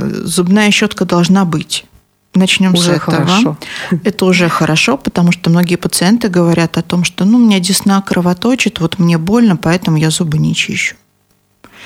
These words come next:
Speaker 1: Я вот рот прополоскал, я считаю, что этого достаточно, или, может быть, я пальцем с зубной пастой,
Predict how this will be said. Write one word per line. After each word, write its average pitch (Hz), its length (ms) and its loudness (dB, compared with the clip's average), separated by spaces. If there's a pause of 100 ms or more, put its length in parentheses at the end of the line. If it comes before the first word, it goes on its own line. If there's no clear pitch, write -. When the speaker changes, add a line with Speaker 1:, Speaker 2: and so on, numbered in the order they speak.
(280)
Speaker 1:
Я 185 180 2
вот 175 180 -2
рот 175 180 0
прополоскал, 190 800 -2
я 175 180 0
считаю, 156 320 -2
что - 200 -6
этого 160 280 -4
достаточно, 202 720 -2
или, 151 160 0
может 151 320 -2
быть, 156 260 -4
я 151 160 0
пальцем 165 540 -2
с - 40 -2
зубной 147 380 0
пастой, - 680 -4